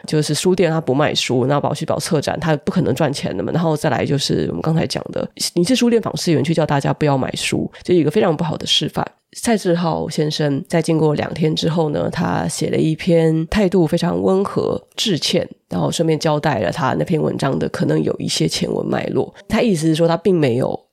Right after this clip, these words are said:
想要推广不买书，他想要传达他个人书房买，满出来之后断舍离的心境，但是他表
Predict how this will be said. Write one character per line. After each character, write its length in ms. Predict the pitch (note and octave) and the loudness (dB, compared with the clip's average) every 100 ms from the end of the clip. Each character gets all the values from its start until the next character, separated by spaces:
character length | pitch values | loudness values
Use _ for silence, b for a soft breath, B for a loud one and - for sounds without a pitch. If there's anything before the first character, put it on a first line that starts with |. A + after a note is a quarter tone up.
| _ - | _ -8
想 180 | - D3 | -2 0
要 160 | D3+ | 0
推 240 | C#3 - A#3 | -2 2 2
广 220 | G3 - | 0 -4
不 140 | - C#3+ | -4 -4
买 140 | - | -4
书， 260 | - - - | -6 -4 0
他 120 | G3+ | 0
想 180 | G#3 C#3+ | 0 0
要 80 | C#3+ | 0
传 320 | - C3 C#3 | -4 -4 -4
达 180 | - - | -4 -4
他 160 | E3 | -2
个 280 | D#3 G#3+ D#3+ | 0 2 2
人 260 | G2+ F2 - | 2 -2 -2
书 220 | - A3+ | 0 0
房 220 | G3+ C3 | 0 0
买， 200 | D3 - - - - | -2 -2 -6 -16 -6
满 200 | - - | -6 -4
出 200 | - G#3+ | 0 0
来 160 | G3 D#3 | 0 -2
之 180 | - | -4
后 160 | E3 D#3+ | -2 -2
断 260 | - - C#3+ | 0 -2 0
舍 280 | - A2+ | 0 0
离 180 | G2 C3 | -2 -2
的 100 | D3 | 0
心 240 | D#3+ D#3 D3+ | 0 -2 0
境， 200 | E3 - | -2 -2
但 120 | D#3 | -2
是 60 | D3 | 0
他 100 | F3 | -4
表 180 | - | -4